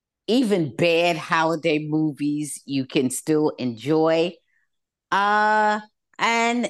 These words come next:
as I always say, my health.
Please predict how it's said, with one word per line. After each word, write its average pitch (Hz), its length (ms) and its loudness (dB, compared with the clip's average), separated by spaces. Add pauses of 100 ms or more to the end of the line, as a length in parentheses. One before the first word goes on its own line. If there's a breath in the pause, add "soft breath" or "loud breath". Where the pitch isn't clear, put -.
as 202 220 -2
I 214 100 0
always 214 640 -4
say, 226 380 -6 (180)
my 160 220 -2
health. 185 520 -2